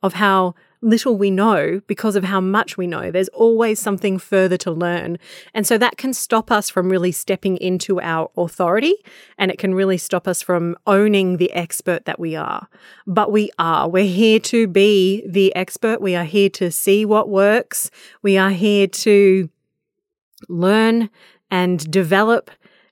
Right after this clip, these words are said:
and build the foundations for everyone. So as a first line,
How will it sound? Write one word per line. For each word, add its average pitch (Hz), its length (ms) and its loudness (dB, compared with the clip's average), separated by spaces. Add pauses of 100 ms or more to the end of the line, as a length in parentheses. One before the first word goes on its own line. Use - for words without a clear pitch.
and 185 420 -2
build 208 280 4
the 202 80 0
foundations 180 800 -2
for 175 200 -6
everyone. 156 600 -8 (800)
So 247 380 4 (500)
as 254 160 0
a 254 60 0
first 311 380 2
line, 214 420 2